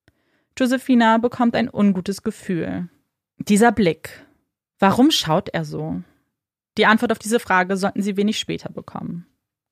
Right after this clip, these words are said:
Gary war nämlich gar nicht glücklich darüber, dass sie ihn hören konnten. Das war doch sein perfekter Plan.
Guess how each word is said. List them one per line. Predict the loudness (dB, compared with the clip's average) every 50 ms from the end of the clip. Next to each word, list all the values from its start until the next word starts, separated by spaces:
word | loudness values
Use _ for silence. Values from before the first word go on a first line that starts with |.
| _ 2
Gary | 4 6 6 6 6 4 2 2 2
war | 2
nämlich | 2 4 4 2 2 0 -4 _
gar | 2 4 4 4 4
nicht | 0 -4 -10 _ -10
glücklich | -10 -10 -8 -10 -10 -4
darüber, | -2 -2 -2 -2 -2 0 0 0 0 0 -2 -4
dass | -4 -4 -2
sie | -2
ihn | 0 0 0 -2 0
hören | 2 2 2 2 0 -4 -8
konnten. | -8 -8 -6 -6 -8 _ -10 -10 -8 -8 -10 -12 _ _ _ _ _ _ _ _ _ _ _ -6 -4
Das | -4 -2 0
war | 2 2 2
doch | 2 2
sein | 2 2 2 2
perfekter | 0 -2 -6 -4 -6 -8 -6 -2 -4 -4
Plan. | -4 -2 0 0 2 2 0 -2 -4 -6 -10